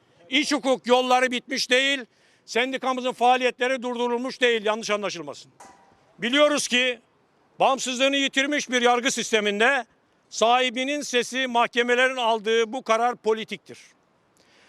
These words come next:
Bu karar milyonlarca emeklinin bir araya gelerek haklarını talep etmesinden duyulan müthi-, müthiş bir korkunun ürünüdür.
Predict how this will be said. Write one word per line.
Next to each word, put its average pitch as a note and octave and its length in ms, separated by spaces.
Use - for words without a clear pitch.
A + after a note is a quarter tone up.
Bu B3+ 140
karar C#4 360
milyonlarca B3+ 720
emeklinin B3 680
bir B3 120
araya B3 320
gelerek A3+ 440
haklarını A3+ 440
talep A3+ 260
etmesinden G#3+ 680
duyulan G#3 440
müthi-, A#3 400
müthiş A3 460
bir A#3 140
korkunun A#3+ 540
ürünüdür. C3+ 460